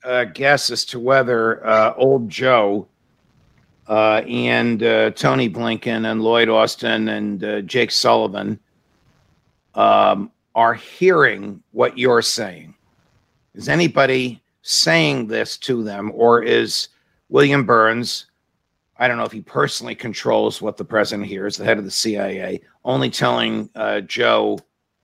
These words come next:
uh, the globalist, nationalist version of things, "Keep it up, keep sending the material, we're gonna win"?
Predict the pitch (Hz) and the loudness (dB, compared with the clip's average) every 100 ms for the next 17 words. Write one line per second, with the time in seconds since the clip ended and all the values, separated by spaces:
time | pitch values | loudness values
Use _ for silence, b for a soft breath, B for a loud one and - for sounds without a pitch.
0 | _ _ - 104 104 98 92 123 127 107 | _ _ 0 2 2 0 -2 2 2 2
1 | 113 107 - 113 113 110 113 104 104 - | -2 -4 -6 -2 -2 -2 -6 -8 -8 -6
2 | 90 110 110 104 92 - 95 92 - 127 | 2 2 2 -4 -10 -12 -18 -16 -14 -10
3 | 110 107 107 - 110 - 117 113 107 101 | -4 0 0 -2 -10 -2 0 0 -4 -4
4 | 104 - 107 104 104 98 98 98 95 92 | -6 -2 0 2 2 0 -2 -2 -2 -4
5 | - | -8